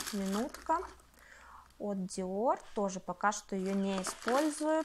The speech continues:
потому что жарко и много солнца. Так, дальше что там у нас? Дальше у нас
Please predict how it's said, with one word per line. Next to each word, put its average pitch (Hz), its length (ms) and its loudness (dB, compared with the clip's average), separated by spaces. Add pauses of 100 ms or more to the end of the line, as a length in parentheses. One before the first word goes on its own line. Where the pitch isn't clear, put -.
потому 190 440 0
что 214 460 -2
жарко 190 720 2
и 202 80 -4
много 175 420 -4
солнца. 170 640 -8 (2250)
Так, 170 480 4 (440)
дальше 170 680 -6
что - 320 -10
там 294 220 -8
у 302 60 -4
нас? 311 560 -4 (100)
Дальше 262 560 -4
у 220 80 -2
нас 240 380 -4